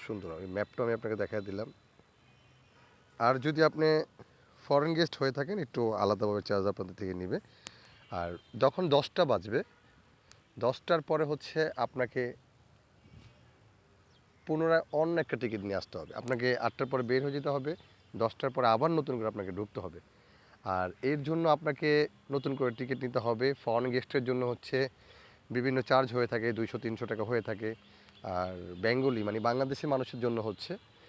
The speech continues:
রিজনেবল প্রাইস, বিশ টাকা। বাচ্চাদের জন্য আরও ডিসকাউন্ট,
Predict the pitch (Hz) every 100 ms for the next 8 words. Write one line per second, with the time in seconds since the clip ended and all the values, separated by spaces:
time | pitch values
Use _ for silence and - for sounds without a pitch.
0 | - - - - - 190 147 123 120 110
1 | 110 104 98 - - - - - - 127
2 | - 120 110 101 101 - - - - -
3 | - _ - - 120 - 104 101 107 107
4 | 98 - 98 98 107 110 - 107 104